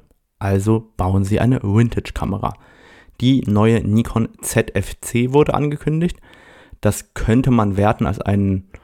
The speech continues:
Nachfolger der Nikon D F. Ich weiß nicht, ob ihr euch erinnert, es gab mal eine, ähm,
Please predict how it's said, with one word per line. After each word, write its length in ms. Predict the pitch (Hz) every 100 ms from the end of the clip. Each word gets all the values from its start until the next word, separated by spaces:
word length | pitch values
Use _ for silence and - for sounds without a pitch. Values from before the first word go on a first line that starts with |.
| _ _ -
Nachfolger 800 | 101 98 110 - 120 117 117
der 200 | 104 101
Nikon 380 | 101 110 107 104
D 120 | 87
F. 340 | - 143 - -
Ich 140 | - -
weiß 160 | 101
nicht, 160 | 113 -
ob 100 | -
ihr 80 | 98
euch 140 | 95
erinnert, 440 | - 95 117 127 -
es 140 | -
gab 280 | - 95 -
mal 120 | 101
eine, 340 | - 95 95 92 - - - - -
ähm, 400 | 98 95 90